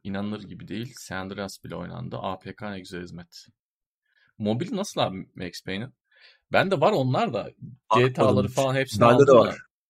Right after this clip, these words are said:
Speaker 2: Onlar
Speaker 1: Aldım, hiç
Speaker 2: böyle bir
Speaker 1: oynamadım.
Speaker 2: in-,
Speaker 1: <laughs> Hiç oynamadım.
Speaker 2: indirimdeyken topladım ben onları.
Speaker 1: Evet.
Speaker 2: Bir liraya, bir buçuk liraya falan. Böyle acayip fiyatlara almıştım ama bakmadım.
Speaker 1: Ben San Andreas ilk çıktığında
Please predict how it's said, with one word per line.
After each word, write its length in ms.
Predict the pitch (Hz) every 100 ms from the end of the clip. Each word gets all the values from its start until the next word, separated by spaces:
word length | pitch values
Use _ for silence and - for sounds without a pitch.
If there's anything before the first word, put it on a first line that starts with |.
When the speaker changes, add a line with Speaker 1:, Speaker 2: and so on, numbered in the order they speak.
| _ _ -
Speaker 2:
Onlar 260 | 123 143 151
Speaker 1:
Aldım, 100 | 160
hiç 80 |
Speaker 2:
böyle 100 | 175
bir 60 | -
Speaker 1:
oynamadım. 280 | 151 156 - - -
Speaker 2:
in-, 60 | 233
Speaker 1:
<laughs> 20 |
Hiç 120 | -
oynamadım. 340 | - - 160
Speaker 2:
indirimdeyken 540 | 170 190 196 208 214 208
topladım 420 | 175 180 185 185
ben 60 | 156
onları. 420 | 127 117 107 104 - _ - - - - _ -
Speaker 1:
Evet. 240 | - 127 123
Speaker 2:
Bir 280 | 107 107 135
liraya, 280 | 135 127 117
bir 120 | 123
buçuk 260 | 127 - 117
liraya 180 | 117
falan. 300 | 113 113 - - _ _
Böyle 180 | - 120
acayip 340 | 113 110 127 123
fiyatlara 420 | 131 120 - 120
almıştım 380 | 113 110 160 160
ama 200 | 156 151
bakmadım. 460 | 139 - 107 104 - _ _ _ _ _ _ _ _ _ _ _ _ _ _ _ _ _ _
Speaker 1:
Ben 140 | 107 156
San 240 | - 139
Andreas 500 | 131 139 160 160 -
ilk 200 | 135 127
çıktığında 680 | - - - 98 95 131 -